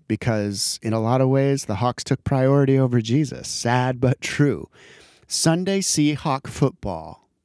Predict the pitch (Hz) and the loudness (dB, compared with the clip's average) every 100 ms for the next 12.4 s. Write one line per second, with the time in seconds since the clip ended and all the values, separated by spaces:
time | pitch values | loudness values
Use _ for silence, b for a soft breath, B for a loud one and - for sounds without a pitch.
0 | _ 123 135 139 - 123 117 107 98 - | _ 0 0 0 0 0 0 -2 -6 -2
1 | - 160 107 - - b b b b - | 2 2 0 -8 -20 b b b b -10
2 | 104 - 131 135 147 170 151 151 156 147 | -8 0 2 2 0 -2 0 -2 -4 -6
3 | - 104 104 - 123 135 - 92 - 87 | -8 -8 -4 -2 0 0 -2 -4 -6 -8
4 | 117 - B B B B B 117 - 147 | -10 -14 B B B B B -4 0 2
5 | 147 127 113 - 107 104 - 120 113 135 | 2 2 0 -4 -6 -6 -8 -8 -6 0
6 | 139 143 151 151 - 117 113 107 - 123 | 2 2 0 -2 -6 -2 -2 -2 -2 -2
7 | 101 87 98 107 110 110 - 113 107 104 | -2 -6 -6 -4 -2 -4 -2 -2 -2 -4
8 | - - 104 78 - _ b b b b | -2 -2 -2 -6 -16 _ b b b b
9 | b b b b 110 - 156 160 185 - | b b b b -4 0 0 0 -2 -2
10 | 175 127 110 113 - 117 117 127 139 - | 0 0 -2 -4 -2 -2 0 0 -2 0
11 | 113 117 123 123 - 95 - - 113 113 | -2 -2 -4 -4 -6 -8 -10 -10 -6 -4
12 | - 131 104 - | -2 -4 -4 -8